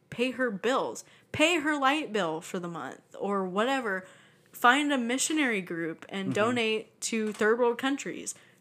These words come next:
Speaker 2: Another
Speaker 1: Donate to the
Speaker 2: thing
Speaker 1: Red Cross. I don't care. Just find something that matters to you that's gonna help someone and further God's kingdom.
Speaker 2: Pay for somebody behind you, like, at the drive-thru.
Speaker 1: Yeah.
Speaker 2: Just something, 'cause,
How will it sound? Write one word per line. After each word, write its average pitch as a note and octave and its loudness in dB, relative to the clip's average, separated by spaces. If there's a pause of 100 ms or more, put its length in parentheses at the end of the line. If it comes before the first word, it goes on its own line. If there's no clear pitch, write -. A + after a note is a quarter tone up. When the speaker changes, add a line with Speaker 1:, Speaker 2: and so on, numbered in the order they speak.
(240)
Speaker 2:
Another G#3+ 4
Speaker 1:
Donate D4 2
to D4 4
the D4+ 4
Speaker 2:
thing A#3+ 0
Speaker 1:
Red B3+ 4
Cross. C#4+ 2
I E4 2
don't G#4+ -2
care. C4 2
Just D#4+ 0
find E4+ 0
something E4 -2
that B3+ -2
matters C4 0
to A3+ -8
you A#3 -4
that's G3+ -8
gonna G#3 -6
help A#3+ -4
someone F3+ -8 (800)
and G3+ -6
further B3 4
God's A3 -2
kingdom. G#3 -6
Speaker 2:
Pay D3+ 2
for D#3 -2
somebody D#3+ 0
behind C3+ -2
you, A#2+ -4
like, A2+ -8
at A#2+ -8
the - -12
drive-thru. A2 -4
Speaker 1:
Yeah. G2+ -10
Speaker 2:
Just D3+ -4
something, A#2 -6
'cause, B2+ -4